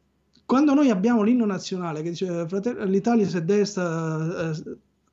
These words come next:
è un-, è una figura retorica, l'Ita-, eh, ci credevano veramente che l'Italia si è svegliata, era una persona che si è svegliata o, o no? È sottile la linea, non è facile, come quando, come quando si dice,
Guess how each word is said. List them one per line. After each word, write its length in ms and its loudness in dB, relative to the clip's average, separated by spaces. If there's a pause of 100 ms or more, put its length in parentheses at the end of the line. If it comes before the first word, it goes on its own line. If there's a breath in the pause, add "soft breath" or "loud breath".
(880 soft breath)
è 80 2
un-, 120 2
è 100 2
una 120 4
figura 320 4
retorica, 360 0
l'Ita-, 440 -2
eh, 40 -6
ci 160 -8
credevano 380 0
veramente 460 -2
che 80 -4
l'Italia 400 -2
si 120 -6
è 40 0
svegliata, 640 -4
era 100 -4
una 120 -6
persona 320 -6
che 120 -6
si 80 -6
è 40 -4
svegliata 680 -2
o, 600 -2 (800 soft breath)
o 120 -4
no? 360 -6 (540 soft breath)
È 100 -4
sottile 540 2
la 120 -2
linea, 340 -4
non 160 -2
è 160 0
facile, 520 -6
come 200 -2
quando, 500 0
come 200 0
quando 220 0
si 120 -4
dice, 480 0